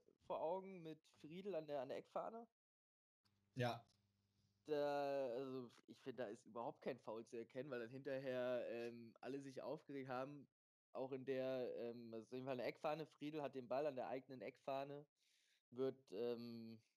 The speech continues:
Speaker 1: ist es Becker oder ist es Avonie selber, der ihn da, ähm, angreift? Das weiß ich gar nicht.
Speaker 2: Oh,
Speaker 1: Auf jeden
Speaker 2: also,
Speaker 1: Fall
Speaker 2: es könnte,
Speaker 1: Fall
Speaker 2: könnte
Speaker 1: ein
Speaker 2: Becker sein.
Speaker 1: Unioner, ein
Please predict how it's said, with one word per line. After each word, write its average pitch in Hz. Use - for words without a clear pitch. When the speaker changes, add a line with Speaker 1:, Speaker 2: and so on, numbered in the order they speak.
Speaker 1:
ist 117
es 127
Becker 180
oder 151
ist 135
es -
Avonie 139
selber, 156
der 180
ihn 175
da, 165
ähm, 160
angreift? 165
Das -
weiß 127
ich -
gar 120
nicht. 117
Speaker 2:
Oh, 135
Speaker 1:
Auf 127
jeden 110
Speaker 2:
also, 110
Speaker 1:
Fall 113
Speaker 2:
es 104
könnte, 127
Speaker 1:
Fall 135
Speaker 2:
könnte 135
Speaker 1:
ein 127
Speaker 2:
Becker 123
sein. 101
Speaker 1:
Unioner, 151
ein 147